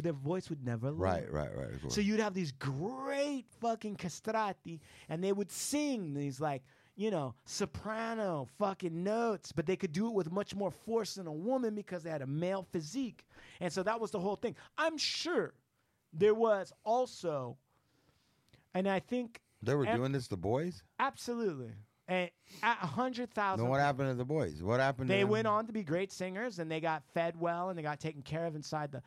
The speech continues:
Speaker 1: inside the, inside the different royal houses, and, and, but they never got to have kids. They couldn't have kids, and they always had a high-pitched voice like this.
Speaker 2: And they, I would imagine you don't have kids, you just don't wanna do anything like that.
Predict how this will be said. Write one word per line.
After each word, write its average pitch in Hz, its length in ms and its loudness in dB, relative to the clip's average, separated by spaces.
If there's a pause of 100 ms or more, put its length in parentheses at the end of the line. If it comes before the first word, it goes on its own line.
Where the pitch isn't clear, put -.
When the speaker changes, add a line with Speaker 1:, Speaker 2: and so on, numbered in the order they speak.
(280)
Speaker 1:
inside 147 460 -2
the, 127 320 -2
inside 135 400 -4
the 127 80 -4
different 135 340 -4
royal 135 300 0
houses, 160 580 -6
and, 131 320 -6
and, 139 320 -6
but 135 300 -2
they 135 80 -2
never 143 240 -2
got 151 160 -4
to 156 60 -4
have 143 180 -4
kids. 196 500 -4 (920)
They 127 60 -4
couldn't 151 200 2
have 156 140 0
kids, 180 400 -2 (260)
and 160 140 0
they 160 60 2
always 165 200 2
had 190 140 0
a - 20 0
high-pitched 427 460 0
voice 466 240 0 (160)
like 427 80 -4 (220)
this. - 120 -8 (220)
Speaker 2:
And 120 180 2
they, 117 120 -2 (280)
I 113 80 6
would 120 140 4
imagine 151 520 2
you 123 200 0
don't 147 120 2
have 127 200 2
kids, 160 340 4
you 123 100 2
just 123 200 -2
don't 143 120 6
wanna 131 220 2
do 156 160 4
anything 98 320 0
like 78 220 -4
that. 69 180 -6